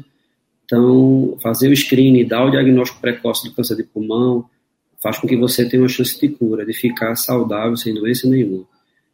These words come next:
Então, a importância aqui é levar a informação pras pessoas, pra que elas consigam dar o diagnóstico precoce e consigam ficar curadas.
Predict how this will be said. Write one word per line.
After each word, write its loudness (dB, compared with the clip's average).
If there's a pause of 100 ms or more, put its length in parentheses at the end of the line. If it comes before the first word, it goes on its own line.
Então, -2
a 4
importância 0
aqui 0
é 2
levar 0
a 4
informação 2
pras -12
pessoas, 0 (400)
pra -10
que -6
elas 0
consigam 0
dar 0
o 2
diagnóstico -2
precoce -6
e -10
consigam -2
ficar -8
curadas. -8